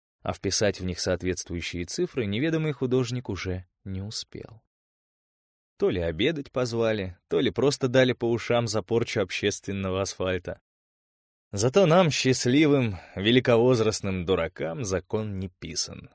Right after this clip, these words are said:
Нас уже давно никто не зовет обедать, и по ушам нам не очень-то надаешь. До них сперва еще поди допрыгни. Опьянев от внезапно, лет тридцать назад, наступившей и все еще восхитительной вседозволенности,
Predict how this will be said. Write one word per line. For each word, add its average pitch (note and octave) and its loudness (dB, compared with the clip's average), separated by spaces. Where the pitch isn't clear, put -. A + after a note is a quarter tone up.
Нас - -6
уже A#2+ -4
давно B2 2
никто B2 -2
не G#2+ 0
зовет F#2+ 2
обедать, E2 -6
и D#3+ -6
по B2+ 0
ушам C#3+ 2
нам A#2 -2
не A2+ -2
очень-то A2 0
надаешь. G2 -2
До A2+ 4
них A2 0
сперва G#2+ 2
еще G2 0
поди G#2 2
допрыгни. E2+ -2
Опьянев D3 2
от C#3+ 0
внезапно, A#2 2
лет B2 2
тридцать G#2+ -2
назад, G2 0
наступившей G#2 -4
и F#2+ -2
все G#2 0
еще F#2 -2
восхитительной F2 -4
вседозволенности, C3 -2